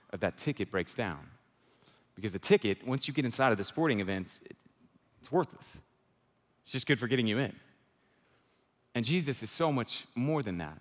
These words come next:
He's not just good for transportation to heaven. When you trust in him, it leads to transformation in this life, that he's not a ticket, he's a king.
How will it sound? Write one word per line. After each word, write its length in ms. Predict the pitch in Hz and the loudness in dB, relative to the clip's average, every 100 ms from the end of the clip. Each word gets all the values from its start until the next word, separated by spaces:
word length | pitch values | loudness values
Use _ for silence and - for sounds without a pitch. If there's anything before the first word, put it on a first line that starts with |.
| - | -16
He's 180 | 123 127 | -8 2
not 120 | 151 | 4
just 180 | 135 - | 4 0
good 140 | 143 | -2
for 120 | - 110 | -2 -6
transportation 1040 | - 135 135 - 151 139 147 151 - 120 | 2 2 2 -4 -2 2 4 4 4 2
to 40 | |
heaven. 360 | 95 92 95 104 - _ _ _ _ _ _ _ _ _ _ _ _ | 2 0 -2 -8 -14 _ _ _ _ _ _ _ _ _ _ _ _
When 120 | 127 131 | 0 4
you 260 | 160 170 - - | 4 2 -4 -12
trust 340 | - 170 160 143 | 2 2 2 0
in 100 | 123 | 2
him, 320 | 165 127 110 | 4 4 2
it 120 | 127 | 0
leads 240 | 123 131 - | 2 2 0
to 100 | 131 | -8
transformation 880 | - 151 139 - 117 147 165 - - - _ _ _ _ _ _ | -4 -2 -2 -2 0 0 -2 -6 -12 -18 _ _ _ _ _ _
in 80 | 110 | -2
this 220 | 165 - | -2 0
life, 260 | 90 73 - | -2 -2 -6
that 100 | 104 | -4
he's 240 | 127 - | -4 -4
not 200 | 131 147 | -2 0
a 40 | 127 | -2
ticket, 300 | - 107 92 | -6 -8 -8
he's 160 | 95 | -10
a 40 | 92 | -12
king. 520 | - 196 123 80 | -8 -6 -6 -8